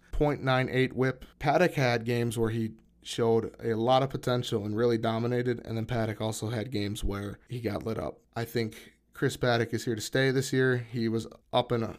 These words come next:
down in the minors last year. Uh, I think he's here to stay in the major league roster.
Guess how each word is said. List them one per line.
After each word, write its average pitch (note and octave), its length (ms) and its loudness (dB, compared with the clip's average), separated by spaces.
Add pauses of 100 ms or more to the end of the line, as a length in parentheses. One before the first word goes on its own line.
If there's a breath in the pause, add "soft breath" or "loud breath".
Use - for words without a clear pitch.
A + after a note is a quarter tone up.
(100)
down A#2 360 0
in A2+ 100 -2
the A2+ 80 -2
minors A2+ 420 0
last A2+ 380 -2
year. A#2 380 2
Uh, B2 340 -8
I - 80 -6
think D#3 200 -2
he's C#3+ 120 0
here D#3 140 6
to C#3 60 2
stay C3+ 300 0
in B2 160 0
the A#2 260 0
major A#2+ 280 -2
league A#2 160 0
roster. A2+ 580 0